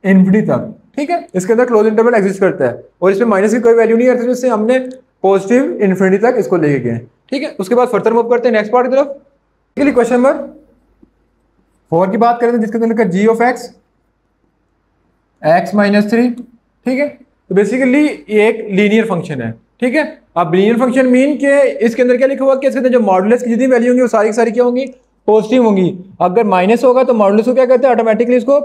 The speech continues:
positive कर देगा। तो जो इसकी domain होगी, क्योंकि ये linear function है, domain set of all real number,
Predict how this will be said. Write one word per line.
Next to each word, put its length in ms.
positive 340
कर 160
देगा। 260
तो 420
जो 100
इसकी 200
domain 380
होगी, 180
क्योंकि 260
ये 100
linear 240
function 220
है, 220
domain 460
set 340
of 280
all 320
real 320
number, 280